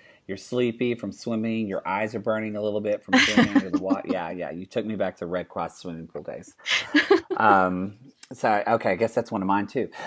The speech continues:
Speaker 1: Okay, Chatty Maddie number two. What would be the name of your memoir?
Speaker 2: Well, the obvious name is The Creative Imposter. <laughs>
Speaker 1: Yeah, I mean, that's pretty obvious.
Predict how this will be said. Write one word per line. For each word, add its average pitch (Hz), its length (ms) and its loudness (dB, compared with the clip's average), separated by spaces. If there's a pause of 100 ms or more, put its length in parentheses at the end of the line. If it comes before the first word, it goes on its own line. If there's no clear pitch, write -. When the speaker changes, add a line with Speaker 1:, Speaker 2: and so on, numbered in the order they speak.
(160)
Speaker 1:
Okay, 127 240 2
Chatty 151 400 0
Maddie 135 300 0
number 113 300 -2 (100)
two. 87 720 -2
What 135 720 2
would 143 240 -2
be 107 200 -2
the 113 120 -4
name 90 420 -6
of 90 140 -10
your 95 100 -6
memoir? 131 540 -6 (2250)
Speaker 2:
Well, 208 360 4 (640)
the 180 80 4
obvious 180 640 4
name 170 280 2
is 165 160 -2
The 170 80 0
Creative 165 480 4
Imposter. 160 800 2
<laughs> - 40 -20
Speaker 1:
Yeah, 87 280 -4
I 87 60 -4
mean, 92 140 -4
that's 85 160 -2
pretty 87 200 -6
obvious. 73 440 -10